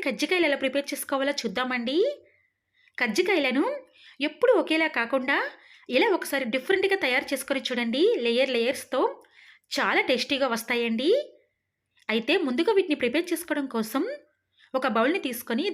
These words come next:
దానిలోకి వన్ కప్పు మైదా పిండిని వేసుకోవాలి. అలాగే టూ స్పూన్స్ బొంబాయి రవ్వ, రుచికి సరిపడా సాల్ట్‌ని కూడా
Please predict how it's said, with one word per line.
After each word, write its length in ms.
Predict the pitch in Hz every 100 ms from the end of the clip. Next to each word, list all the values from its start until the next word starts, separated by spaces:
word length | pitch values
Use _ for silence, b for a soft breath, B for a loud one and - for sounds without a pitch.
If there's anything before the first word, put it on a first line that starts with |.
| 226
దానిలోకి 420 | 220 220 220 349 220
వన్ 100 | 240
కప్పు 180 | 311 294 220
మైదా 220 | 220 427 370
పిండిని 260 | 277 427 294
వేసుకోవాలి. 640 | 226 - 226 220 220 220 220 - _ _ _ _ _ _ _ _ _ _ 220
అలాగే 340 | 220 220 240 320 554 - _ _ _ _ _ _ _ -
టూ 80 | 339 359
స్పూన్స్ 320 | 403 480 392 247
బొంబాయి 320 | 214 285 302
రవ్వ, 160 | 247 294 466 - _ _ _ _ _ -
రుచికి 220 | 302 403 466
సరిపడా 340 | 415 370 294 294
సాల్ట్‌ని 340 | 254 302 302 285
కూడా 140 | 247